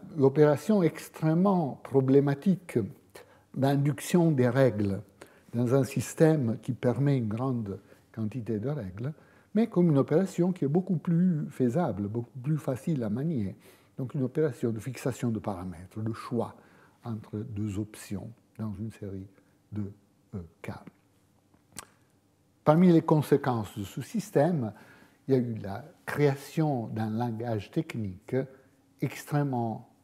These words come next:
riche, extrêmement puissant, et qui a montré une grande capacité heuristique.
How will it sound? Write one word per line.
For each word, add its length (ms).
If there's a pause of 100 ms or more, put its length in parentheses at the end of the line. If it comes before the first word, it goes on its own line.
(120)
riche, 480
extrêmement 480
puissant, 600 (440)
et 80
qui 180
a 60
montré 380
une 140
grande 280
capacité 520
heuristique. 760